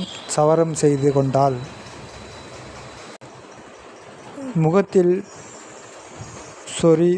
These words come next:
போன்ற பிரச்சனைகள் ஏற்படுவது உண்டு. இதற்கு ஒரு வெற்றிலையை நான் நன்கு அரைத்து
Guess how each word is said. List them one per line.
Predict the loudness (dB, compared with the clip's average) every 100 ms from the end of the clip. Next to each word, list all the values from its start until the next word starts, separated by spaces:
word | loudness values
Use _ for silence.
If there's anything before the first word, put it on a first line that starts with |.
| 0
போன்ற | 0 2 2
பிரச்சனைகள் | 0 0 2 2 0 -2 -6 -14 -16 -16 -18 -16 0 2
ஏற்படுவது | 4 2 2 2 0 -2
உண்டு. | 2 2 0 -10 -20 -20 -18 -18 -18 -18 -16 -18 -18 -18 -18 -18 -16 -8 2
இதற்கு | 2 4 2 0 2 2
ஒரு | 4 4
வெற்றிலையை | 4 4 4 6 4 4
நான் | -2 -4 -4 0
நன்கு | 2 2 2
அரைத்து | 2 0 0